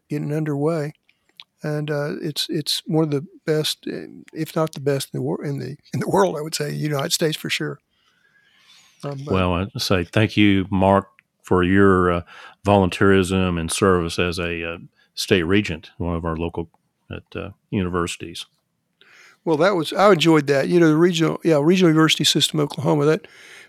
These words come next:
Speaker 1: that was a really delight, uh, and, uh, started in two thousand one or so. And I love, uh, students, and whether it's tech, through the tech schools or, uh, career tech schools or, uh, universities, whatever, that's our future, and our future generations depend on us.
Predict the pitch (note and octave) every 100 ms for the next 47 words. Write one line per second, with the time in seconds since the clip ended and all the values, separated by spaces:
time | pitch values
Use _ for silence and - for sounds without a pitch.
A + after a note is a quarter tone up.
0 | _ F3 E3 D#3 D3 - G3+ E3+ D#3+ C#3+
1 | D3 D3 C#3 C#3+ D#3 D3 D3+ D3 G3 -
2 | G#3+ D#3 D3 D3 D3 D3 D#3+ - - D#3
3 | D3 C3+ F3+ D#3+ D3 C#3+ C#3+ D3+ C#3 -
4 | D3 C#3+ - - - - - _ - D3+
5 | D#3+ E3 D3+ C#3 - F3+ A#2 - - E3+
6 | C#3+ - - - - C#3+ C#3 C#3 C#3 C#3+
7 | D3+ C#3+ - E3+ F3+ - _ - D3 B2+
8 | - E3+ - - E3 D#3+ D#3 D3 - C#2+
9 | C#2 - C3+ C3+ - _ _ _ _ -
10 | E3 - D#3+ - D#3+ D#3 D3+ C#3 C3+ C#3+
11 | C#3+ C#3 C#3+ D3 D3+ D#3 D3+ D#3+ C#3+ -
12 | D#3 D3+ D3 C#3 _ - - - _ _
13 | E3 D#3 D3+ C3+ E3+ F3+ - D#3 C#3+ -
14 | E3 D#3 D#3 D3 D3 D#3 D3+ D3 E3 D3+
15 | C#3+ D#3 D#3 - -